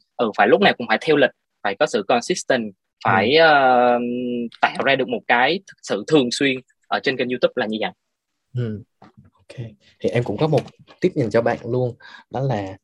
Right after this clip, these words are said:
Speaker 2: khi mà mình là một người đến sau trên cái thị trường á, thì mình phải tạo ra cái sự khác biệt gì đó chưa có trên thị trường. Tại vì nếu như có rồi thì những khán giả họ đã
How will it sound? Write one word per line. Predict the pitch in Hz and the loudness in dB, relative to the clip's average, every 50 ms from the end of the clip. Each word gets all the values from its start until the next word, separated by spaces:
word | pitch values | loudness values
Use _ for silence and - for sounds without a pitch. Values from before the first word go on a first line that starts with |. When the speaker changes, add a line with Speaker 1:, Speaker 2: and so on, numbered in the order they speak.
| _ - | _ -6
Speaker 2:
khi | - 135 131 | 0 0 2
mà | 123 107 | 2 0
mình | 107 104 95 | -2 -4 -4
là | 95 95 95 92 90 | -4 -6 -6 -6 -6
một | 95 95 - - | -8 -8 -8 -4
người | - 107 101 95 92 90 90 90 _ _ _ _ - | -2 0 0 0 -2 -4 -6 -10 _ _ _ _ -2
đến | 107 113 127 151 | 0 0 0 0
sau | - 143 123 117 110 - - | 0 0 0 0 0 -4 -4
trên | - 117 117 | -4 -4 -2
cái | 135 | -2
thị | 143 - - - | -4 -4 -4 -2
trường | - 107 95 92 | -2 -2 -2 -2
á, | 107 120 120 - - _ - - | -6 -8 -8 -10 -20 _ -18 -8
thì | - 104 98 | -6 -6 -6
mình | 95 101 95 95 - | -4 -6 -8 -10 -12
phải | - 95 - - - 110 107 - | -16 -16 -12 -8 -8 -8 -4 -4
tạo | 123 - 107 | -4 -2 -2
ra | 107 95 123 | -4 -4 -4
cái | 135 | -4
sự | 135 - - - | -4 -4 -6 -4
khác | 147 143 - | -4 -4 -2
biệt | 127 107 | -2 -2
gì | 101 98 | -2 -4
đó | 87 95 92 110 135 151 151 147 135 _ | -6 -6 -6 -6 -6 -8 -10 -18 -14 _
chưa | - 131 123 | 0 0 0
có | 110 117 127 135 | 2 0 -2 -2
trên | 120 113 | -4 -6
thị | 107 101 - | -6 -8 -6
trường. | - 107 95 90 _ _ _ _ _ _ - - - - - - - - _ _ _ - | -4 -4 -4 -4 _ _ _ _ _ _ -20 -20 -20 -20 -20 -20 -20 -20 _ _ _ -4
Tại | - - 98 | -4 -2 0
vì | 104 98 98 | -2 -2 0
nếu | 98 101 113 131 | 0 0 2 2
như | 147 147 123 - | 4 2 2 2
có | - 110 120 143 | 0 -2 0 0
rồi | 139 113 107 | 0 0 -2
thì | 107 104 101 98 90 _ _ _ _ _ - _ _ - | -4 -6 -6 -8 -10 _ _ _ _ _ -20 _ _ -6
những | 110 104 - 120 | -6 -4 -4 -4
khán | - - 139 151 | -4 -2 0 0
giả | 143 - - - - - _ _ _ | 0 -2 -4 -6 -10 -12 _ _ _
họ | _ - 113 107 | _ -4 -4 -2
đã | 98 90 - | -2 -4 -4